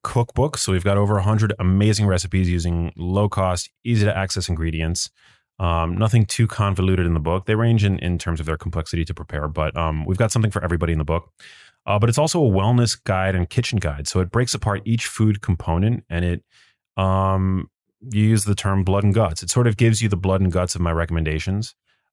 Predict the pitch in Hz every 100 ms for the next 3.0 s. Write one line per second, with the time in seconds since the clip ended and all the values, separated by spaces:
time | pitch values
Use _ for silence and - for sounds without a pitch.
0 | - 85 82 80 80 76 73 - - -
1 | _ _ 98 92 92 95 95 92 87 85
2 | 80 82 92 101 101 113 113 113 110